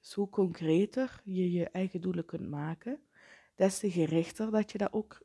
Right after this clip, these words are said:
naartoe kunt gaan werken. Des te gerichter, zeg maar, dat je je eigen navigatie daarop in kan stellen.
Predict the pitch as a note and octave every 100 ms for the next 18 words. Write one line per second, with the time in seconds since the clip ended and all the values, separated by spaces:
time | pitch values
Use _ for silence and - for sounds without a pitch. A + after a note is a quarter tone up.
0 | _ G3 - E4+ E4 F3+ - D3+ D3+ C#3
1 | D3 - D#3 D3+ E3+ - - D#3 - F3
2 | - F3 E3+ E3 - F3 F3 G3 - -
3 | _ F#3 - F#3 - F#3 F#3 F3+ F#3 F3+
4 | F#3+ G3+ A3+ B3+ - F#3 E3+ D#3+ _ F3
5 | - _ A3+ A3+ - D#3 - - -